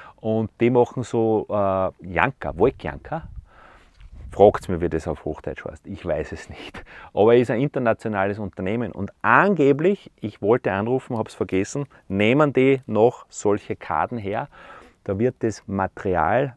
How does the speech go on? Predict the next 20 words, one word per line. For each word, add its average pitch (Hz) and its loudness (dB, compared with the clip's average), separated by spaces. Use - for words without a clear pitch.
ähm, 98 2
eigentlich 110 -2
einem 101 -2
Art 92 0
Finale 101 0
unterzogen 110 -4
und 98 -6
in 98 -6
der 101 -6
Qualität 95 -2
verbessert, - -4
indem 92 -6
man's 98 -2
so 98 -6
Art 92 -6
bürstet. 120 -6
Das 95 -12
nennt 95 -8
sich - -16
Karden. 87 -10